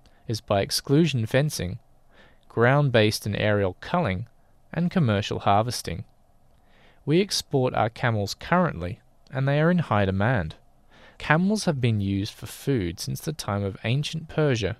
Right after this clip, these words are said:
and Rome. Camel meat is eaten today in countries like Somalia, Saudi Arabia,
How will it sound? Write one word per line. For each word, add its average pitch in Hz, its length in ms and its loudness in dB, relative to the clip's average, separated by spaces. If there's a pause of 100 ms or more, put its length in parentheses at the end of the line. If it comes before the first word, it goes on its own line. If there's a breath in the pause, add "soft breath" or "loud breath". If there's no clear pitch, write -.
(140)
and 98 200 -2
Rome. 98 400 0 (760 soft breath)
Camel 175 320 4
meat 139 480 2
is 127 100 -6
eaten 127 340 -2
today 107 400 4
in 101 120 -4
countries 113 460 -2
like - 160 -2
Somalia, 104 720 2 (220)
Saudi 120 380 2
Arabia, 117 520 2